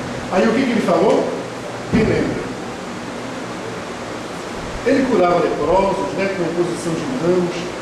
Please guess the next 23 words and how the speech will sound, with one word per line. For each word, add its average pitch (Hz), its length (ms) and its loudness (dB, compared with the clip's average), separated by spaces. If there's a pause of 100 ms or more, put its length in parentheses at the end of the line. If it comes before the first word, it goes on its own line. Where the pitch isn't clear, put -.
(280)
cego 202 580 4
de 170 100 0
nascença, 175 840 -2 (1600)
fazia 285 360 6
coisas 262 280 4
incríveis 208 680 2
que - 180 -2
ninguém 190 320 2 (100)
fez. 151 260 2 (600)
E 240 60 6
um 254 140 6
dia 233 240 4
ele 220 120 6
chega 185 380 4
para 185 100 0
os 170 120 2
amigos 175 440 2
dele 175 260 6
e - 60 -4
fala: - 320 4 (320)
o 196 220 -2
que - 160 -2
eu 311 100 4